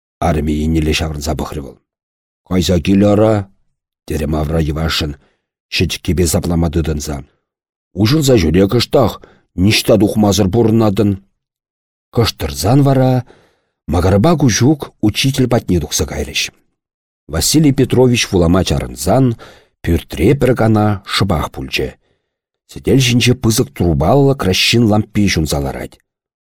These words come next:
Унтах тӗрлерен кӗнекесем, ручкӑпа карандаш, тата сары рамкара илемлетнӗ сӑн үгерчӗк курӑнать.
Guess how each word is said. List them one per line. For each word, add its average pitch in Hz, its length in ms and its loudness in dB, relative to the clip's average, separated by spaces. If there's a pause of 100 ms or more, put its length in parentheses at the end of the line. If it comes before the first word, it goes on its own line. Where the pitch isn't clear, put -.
Унтах 85 320 0
тӗрлерен 82 480 0
кӗнекесем, 90 800 -2 (500)
ручкӑпа 113 480 0
карандаш, 92 720 -2 (360)
тата 104 260 2
сары 120 340 2
рамкара 90 400 0
илемлетнӗ 90 640 0
сӑн 117 240 2
үгерчӗк 92 380 0
курӑнать. 67 500 -10